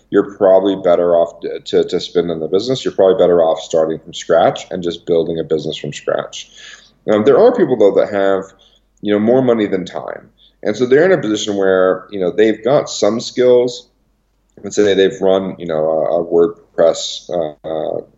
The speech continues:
you know, Amazon Associate site before. They've had a Shopify commerce business before,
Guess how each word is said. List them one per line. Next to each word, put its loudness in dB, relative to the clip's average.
you -20
know, -16
Amazon 0
Associate 0
site 0
before. 2
They've 2
had 4
a 0
Shopify 0
commerce -4
business -6
before, 2